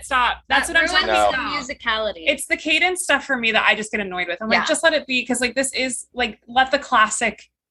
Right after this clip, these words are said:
Speaker 1: listening of this still be preserved.
Speaker 2: Right.
Speaker 1: Don't mess with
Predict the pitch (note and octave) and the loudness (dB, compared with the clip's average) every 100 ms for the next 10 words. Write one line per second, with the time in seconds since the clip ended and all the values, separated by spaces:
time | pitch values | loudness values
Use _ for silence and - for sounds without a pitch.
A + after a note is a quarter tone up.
0 | _ _ - G#3+ G#3 A3 F#3 F3+ F3+ - | _ _ -4 -2 -2 0 -2 0 -2 -2
1 | F3 - - - - A3 F#3+ F3+ - F3+ | -4 -6 -8 -12 -8 -6 -4 -6 -8 -10
2 | D#3+ C3+ A2 - - G#3 G3+ F#3 F3+ E3+ | -8 -6 -6 -8 -4 -2 0 0 -2 -6